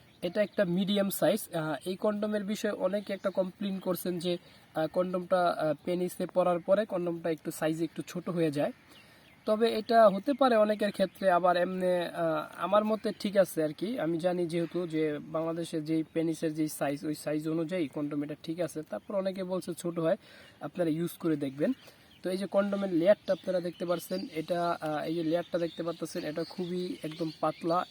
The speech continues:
একদম স্মুথ। আপনি এটা পেনিসে যখন পরবেন তখন আপনি বুঝতেই পারবেন না যে আসলে কন্ডম, আহ, আছে কিনা।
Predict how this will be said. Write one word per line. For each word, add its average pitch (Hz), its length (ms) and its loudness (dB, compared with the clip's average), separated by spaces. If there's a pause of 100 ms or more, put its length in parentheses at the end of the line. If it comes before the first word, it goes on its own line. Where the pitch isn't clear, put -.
(100)
একদম 151 260 -8 (120)
স্মুথ। 170 460 -2
আপনি 165 380 -2 (360)
এটা 151 160 -6 (100)
পেনিসে 175 360 -2
যখন 170 280 -4 (100)
পরবেন 185 400 2
তখন 170 280 -2
আপনি 180 200 -6
বুঝতেই 180 380 -6
পারবেন 170 280 0
না 160 120 -2
যে 160 140 -2
আসলে 156 340 -4
কন্ডম, 160 680 -2
আহ, 139 480 -8
আছে 147 220 -6
কিনা। 160 280 0